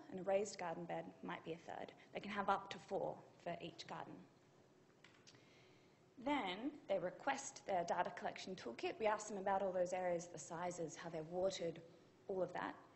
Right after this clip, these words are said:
And we have to try and customize a data collection toolkit to every garden. So they record five things: how much time they spend on different gardening activities,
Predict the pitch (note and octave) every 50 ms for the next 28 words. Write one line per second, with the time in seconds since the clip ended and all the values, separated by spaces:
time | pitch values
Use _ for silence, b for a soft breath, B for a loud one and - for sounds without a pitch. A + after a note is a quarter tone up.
0 | B B B B B B B B B B B B - - - - - G3 G3+ G3
1 | G3 F#3+ - - G#3+ A3+ - B3 B3 B3 - - - - - G3+ F#3+ F#3 D#3 E3+
2 | E3+ - - E4 E4+ - - - A3 G#3 F#3 F3 E3 F3 G3 A3+ - - A3 F#3+
3 | G#3+ G#3 G#3 G#3 - - - G3 F#3 - - G#3+ G3 - - G3+ F#3 - C4 C#4
4 | - - - - - F#3+ F3+ F#3 F#3+ F#3+ F#3 E3 D#3+ E3 E3 E3 E3+ E3+ - B
5 | B B B B B B B - - - - - F3 F3 F3 F3+ F#3+ F3+ F3+ F3+
6 | F3+ F3+ - - - G3 F#3+ - - A#3+ A#3+ A#3+ A#3+ A#3 - - - A#3 A3 A#3
7 | B3+ C4+ - - - G3 F#3+ G3+ B3+ D#4+ - - - - - - G#3+ G#3 - -
8 | - - - - A#3 A#3+ A#3 C4 C4+ B3+ C4+ - - A3 G#3+ G#3 G#3 G3 G3 G3
9 | G3 - G3+ F#3 F#3 F#3+ F#3+ F#3 F#3 F3+ E3+ E3+ E3+ - - - F3 F3+ G#3+ C4+
10 | E4 G4+ - - - -